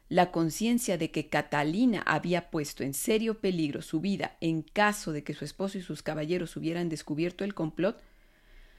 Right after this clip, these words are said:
fueron motivo suficiente para que un rencor imborrable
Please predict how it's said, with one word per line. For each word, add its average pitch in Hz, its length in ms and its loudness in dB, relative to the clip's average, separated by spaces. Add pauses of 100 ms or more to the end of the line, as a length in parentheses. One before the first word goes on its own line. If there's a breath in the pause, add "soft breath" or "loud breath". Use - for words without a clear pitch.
(180 soft breath)
fueron 269 380 12
motivo 254 440 6
suficiente 202 680 0
para 147 260 0
que 160 100 0
un 220 160 4
rencor 175 560 2
imborrable 165 1120 6